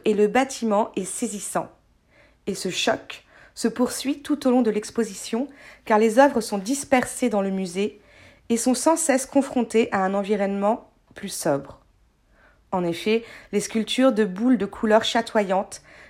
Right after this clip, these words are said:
qui semblent être en lévitation, happent notre attention. Et plus encore, tel Narcisse, nous sommes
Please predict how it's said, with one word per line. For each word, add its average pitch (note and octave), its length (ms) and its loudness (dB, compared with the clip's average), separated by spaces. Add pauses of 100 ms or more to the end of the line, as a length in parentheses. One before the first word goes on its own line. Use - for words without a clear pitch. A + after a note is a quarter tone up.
qui A#3 120 -8
semblent A#3 420 4
être B3 260 2
en G#3+ 40 4
lévitation, G#3 720 -2 (540)
happent C#4 360 4 (220)
notre A3+ 340 0
attention. G3+ 640 -4 (680)
Et A3 80 4
plus C#4+ 260 6
encore, C4+ 380 4 (500)
tel G3+ 220 2
Narcisse, G3+ 560 -4 (480)
nous A3+ 100 4
sommes A3 280 4